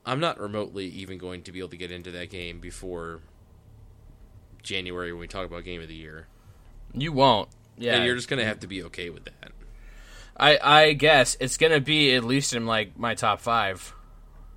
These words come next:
Speaker 1: That's fine. You're also
Speaker 2: So
Speaker 1: gonna have Rocket League in your top five, and,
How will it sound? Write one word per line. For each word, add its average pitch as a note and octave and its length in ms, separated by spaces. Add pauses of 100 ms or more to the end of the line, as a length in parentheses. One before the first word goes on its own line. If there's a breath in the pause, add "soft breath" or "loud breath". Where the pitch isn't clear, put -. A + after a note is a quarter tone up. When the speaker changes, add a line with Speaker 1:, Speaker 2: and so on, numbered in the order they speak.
(960)
Speaker 1:
That's A2+ 200
fine. B2 340
You're G#2 140
also F#2 140
Speaker 2:
So F#2 40
Speaker 1:
gonna B2 120
have A#2 160
Rocket G#2 380
League E2+ 200
in F2 80
your E2+ 100
top F2 260
five, F2 580
and, F2 240